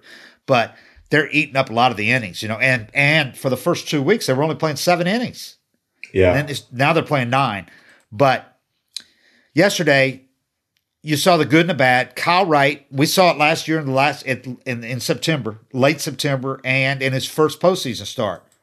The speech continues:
Speaker 1: where he was terrific. And then we
Speaker 2: Mm-hmm.
Speaker 1: saw in his start against the Dodgers, where he didn't get out of the first inning, was awful, and they had no chance to win that game because of how bad he was in the first inning. So he's still not quite there,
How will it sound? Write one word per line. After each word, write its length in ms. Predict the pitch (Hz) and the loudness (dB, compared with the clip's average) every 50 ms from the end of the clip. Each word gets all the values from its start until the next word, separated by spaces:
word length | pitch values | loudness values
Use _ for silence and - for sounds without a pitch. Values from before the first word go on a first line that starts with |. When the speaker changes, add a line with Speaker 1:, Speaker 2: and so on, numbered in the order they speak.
| _ | _
Speaker 1:
where 120 | - 156 160 | 2 2 2
he 20 | |
was 80 | 156 160 | 2 0
terrific. 480 | - 180 208 240 240 240 - - _ _ _ _ _ _ _ _ _ _ - | 0 2 4 4 2 2 -6 -14 _ _ _ _ _ _ _ _ _ _ -6
And 120 | - 101 | 0 2
then 140 | - 160 180 | 4 4 4
we 60 | 170 | 4
Speaker 2:
Mm-hmm. 60 | 101 | 4
Speaker 1:
saw 220 | - 170 156 156 160 | 4 6 6 6 4
in 60 | 160 | 2
his 120 | 156 - | 0 -4
start 320 | - - - - 170 160 156 | -6 -8 0 2 2 2 2
against 300 | 147 147 156 143 - - | 0 -4 -4 -6 -6 -10
the 60 | 139 | -2
Dodgers, 640 | - 160 175 185 175 131 123 131 143 139 - - - | 2 2 4 4 2 0 -2 -8 -8 -10 -12 -16 -12
where 140 | - 139 143 | -4 -2 0
he 60 | 139 | 0
didn't 120 | 139 147 143 | 0 2 2
get 80 | 151 | 2
out 100 | 147 147 | 2 2
of 60 | 143 123 | 0 0
the 60 | - | -2
first 240 | 160 156 - - 175 | -4 -4 -2 0 0
inning, 320 | 170 170 156 113 95 101 | 0 0 -2 -6 -8 -8
was 120 | 127 117 | -4 0
awful, 400 | 143 151 165 151 - - 76 73 | 4 4 4 2 0 -4 -14 -12
and 80 | 110 117 | -4 -2
they 80 | 120 117 | 0 0
had 140 | 135 131 120 | 0 0 -2
no 120 | 127 131 | -4 -4
chance 240 | 127 - 147 127 - | -4 -4 -6 -6 -6
to 60 | - | -6
win 120 | 123 127 123 | -6 -6 -6
that 120 | 123 110 | -6 -4
game 180 | 135 156 160 139 | -2 -4 -4 -4
because 240 | 120 - 120 110 | -6 -8 -8 -6
of 60 | 110 113 | -4 -4
how 80 | 113 | -4
bad 200 | 107 127 143 147 | -2 -2 -2 -2
he 60 | 147 | -2
was 180 | 120 110 101 - | -4 -6 -8 -8
in 40 | 104 | -12
the 20 | 95 | -12
first 220 | - 120 110 - - | -10 -12 -12 -8 -8
inning. 180 | 165 170 120 - - - _ - - - - - - - - _ _ _ _ _ _ | -8 -8 -8 -10 -14 -20 _ -20 -20 -20 -20 -20 -20 -20 -20 _ _ _ _ _ _
So 180 | - - 202 | 0 2 2
he's 140 | 208 190 - | 2 4 0
still 360 | - - - 226 233 240 226 | -2 2 4 6 6 6 4
not 280 | 175 165 175 190 180 - | 4 2 0 0 0 0
quite 280 | - 180 180 170 175 | 2 2 2 2 2
there, 400 | - 214 240 233 147 92 - - | 2 2 2 2 0 -2 -6 -16